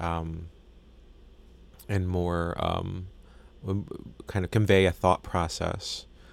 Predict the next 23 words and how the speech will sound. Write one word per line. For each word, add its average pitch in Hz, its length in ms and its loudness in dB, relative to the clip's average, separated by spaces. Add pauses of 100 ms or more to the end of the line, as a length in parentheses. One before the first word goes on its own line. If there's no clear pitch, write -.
(120)
I 101 60 4
like 101 220 8
to 107 100 0
hear 95 180 0
people 95 320 -2
stutter, 98 680 -2
you 101 100 -2
know? 98 240 -2
I 92 120 -2
like 92 220 -2
to 90 100 -6
hear 90 380 -6 (440)
people, 90 640 -4
um, 87 500 -4 (240)
say 98 300 4
words 92 460 2
that - 140 -2
you 92 120 -2
don't 87 140 0
expect - 400 -4
them 90 120 -4
to - 140 -8
say 87 420 0